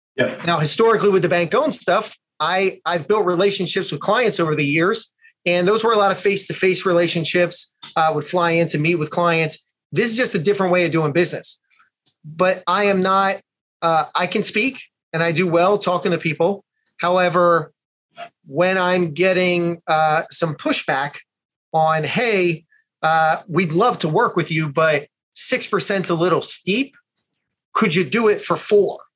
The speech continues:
Speaker 2: I literally analysis, I, I, I don't know what to say.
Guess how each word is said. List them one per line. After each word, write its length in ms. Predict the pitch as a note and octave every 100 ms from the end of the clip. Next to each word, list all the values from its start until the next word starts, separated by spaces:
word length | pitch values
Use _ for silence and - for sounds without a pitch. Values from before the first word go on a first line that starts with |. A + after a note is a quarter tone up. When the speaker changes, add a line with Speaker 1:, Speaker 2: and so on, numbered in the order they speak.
| _ _ _ _ _ _ _ _ _ _ _ _ _ _ _ -
Speaker 2:
I 140 | F3+
literally 760 | F3 F3+ F#3+ F3+ F3 D3 C3 -
analysis, 560 | D#3+ E3+ D#3+ E3+ E3+ D3
I, 180 | - C#3 C#3
I, 160 | D3+ D3+
I 20 |
don't 160 | F3 F3+
know 120 | F3
what 120 | E3+
to 100 | F#3+
say. 280 | F#3+ F#3 F#3